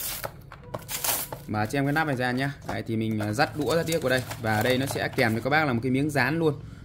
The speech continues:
Miếng dán này để các bác dán lên tường nhá. Đấy, em sẽ có cái video cho các bác xem thực tế luôn cho nó trực quan sinh động. Giá thì chỉ có cho các bác là một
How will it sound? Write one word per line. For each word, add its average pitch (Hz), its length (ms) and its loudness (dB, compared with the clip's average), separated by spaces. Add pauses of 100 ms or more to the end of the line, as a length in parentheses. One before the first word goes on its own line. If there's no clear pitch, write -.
(100)
Miếng 131 160 0
dán 127 200 2
này 151 100 4
để 107 100 2
các 120 120 -4
bác 143 180 2
dán 131 180 2
lên 156 100 2
tường 127 300 2
nhá. 123 80 -4 (200)
Đấy, 98 180 -4
em 123 140 0
sẽ 127 80 -4
có 131 80 -4
cái 143 100 2
video 123 380 0
cho 113 80 -6
các 117 80 -6
bác 139 160 -4
xem 127 220 -4 (540)
thực - 200 -8
tế 127 180 2
luôn 143 220 0
cho 120 100 -6
nó 123 240 -4
trực 110 160 -8
quan 123 160 -2
sinh 127 160 -2
động. 143 140 2 (400)
Giá 120 340 2
thì 156 120 -2
chỉ 110 160 -4
có 120 120 2
cho 143 100 -2
các 139 60 0
bác 160 180 2
là 139 100 2
một 120 120 -2